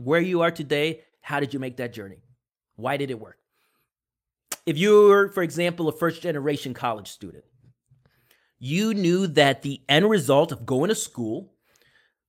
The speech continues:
was that after satisfactorily, uh, completing all of the required coursework, all the required internship, uh, uh, uh, the internship requirements,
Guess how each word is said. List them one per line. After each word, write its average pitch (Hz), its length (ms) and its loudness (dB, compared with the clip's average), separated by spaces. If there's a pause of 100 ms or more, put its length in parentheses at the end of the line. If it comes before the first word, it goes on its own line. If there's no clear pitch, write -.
(120)
was 123 320 -2
that 135 440 0
after 147 460 -2
satisfactorily, 185 1200 -4 (540)
uh, 131 300 -4
completing 143 440 -2
all 127 160 0
of 175 80 0
the 208 60 6
required 233 440 2
coursework, 151 540 0 (760)
all 180 360 4
the 180 180 0
required 175 760 0 (240)
internship, 165 640 -2 (420)
uh, 135 40 -10
uh, 123 580 -6
uh, 120 340 -8
the 123 200 -8
internship 165 400 -6
requirements, 165 600 -6